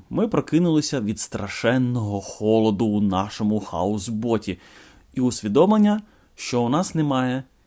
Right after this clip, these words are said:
ні опалення, ні гарячої води у душі, ні газу у комфорках. Ми випалили весь газ, що був у невеличкому балоні під раковиною. Пам'ятаєте, як ми вмикали опалення на повному кожного разу, коли поверталися? І от маємо результат.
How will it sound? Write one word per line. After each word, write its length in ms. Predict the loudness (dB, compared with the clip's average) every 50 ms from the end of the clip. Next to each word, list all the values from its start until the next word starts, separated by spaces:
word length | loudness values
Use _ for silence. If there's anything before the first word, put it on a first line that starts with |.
| _ -6
ні 260 | -2 2 2 4 4
опалення, 680 | 2 2 0 0 0 2 2 2 2 0 0 -2 -2 -4 -8 _ _ _ -6
ні 240 | -2 0 2 2 2
гарячої 480 | 2 2 2 2 2 2 2 2 2 2
води 240 | 2 2 0 2
у 80 | 0 0
душі, 440 | 0 0 -2 -2 -2 -2 -4 -4 -6 _ _ _ _ _ _ _ -4
ні 280 | 0 4 6 8 8 6
газу 440 | 6 4 2 2 2 2 4 2 2
у 40 |
комфорках. 680 | 4 2 2 0 0 -2 -2 -2 -2 -2 -6 -12 -14 -16 _ _ _ -4
Ми 240 | 0 2 4 4
випалили 640 | 4 4 2 2 2 2 2 4 4 4 6 6 4
весь 400 | 4 4 2 2 2 2 2 0
газ, 400 | -2 -2 2 2 2 2 2 0
що 140 | -4 -4 -2
був 180 | 0 0 0 2
у 40 |
невеличкому 560 | 0 0 0 0 0 0 0 -2 -2 0 0 2
балоні 380 | 2 2 2 2 0 0 0
під 140 | -2 -2 -2
раковиною. 640 | 0 0 -2 -2 -2 -2 0 2 2 2 0 -2 -6 _ _ -20 -20 -20 _ _ _
Пам'ятаєте, 500 | -4 -2 0 0 2 2 0 2 2 2
як 180 | 2 2 2 2
ми 120 | 2 0
вмикали 500 | 2 2 0 0 2 4 4 4 4 4
опалення 380 | 2 4 4 4 4 4 2 0
на 80 | 0
повному 500 | 2 2 2 2 4 2 0 0 -2 -2
кожного 340 | -2 0 -2 0 0 -2 0
разу, 280 | 2 2 2 2 0 -4
коли 140 | -4 -6 -6
поверталися? 640 | -4 -4 -4 -2 0 0 0 0 0 -2 -4 -6 -6 _ _ _ _ _ _ _ _ _ _ -8
І 140 | -2 0 2
от 240 | 4 4 2 2 0
маємо 360 | 0 -2 0 0 -2 -2 -2
результат. 540 | -2 -2 -4 -4 -2 -2 -2 -2 -4 -8